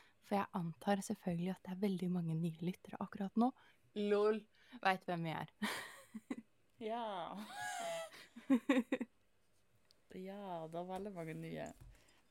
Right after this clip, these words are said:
Speaker 2: Ja, men
Speaker 1: Må
Speaker 2: det, vi
Speaker 1: bygge image.
Speaker 2: Men vi har noen nye o-, av og til. Nå skal jeg, mens du,
Speaker 1: Ja.
Speaker 2: eh,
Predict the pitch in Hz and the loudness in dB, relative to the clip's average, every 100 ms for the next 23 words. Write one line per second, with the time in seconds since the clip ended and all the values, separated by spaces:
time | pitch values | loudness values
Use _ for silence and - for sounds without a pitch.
0 | _ - 208 269 330 - - 269 202 226 | _ -8 -4 -2 0 0 2 2 0 -2
1 | 220 202 240 220 - - - - - 294 | -2 0 0 -2 -8 -12 -6 -2 -2 0
2 | 339 381 320 330 427 415 320 320 277 311 | 2 4 6 6 6 4 4 4 4 4
3 | 294 - - 247 233 220 226 220 254 285 | 4 2 2 2 2 2 2 2 2 2
4 | 302 277 247 240 - 240 262 254 - 262 | 2 4 2 2 0 0 2 0 -2 -2
5 | 311 302 226 - 214 208 | 2 4 2 0 2 2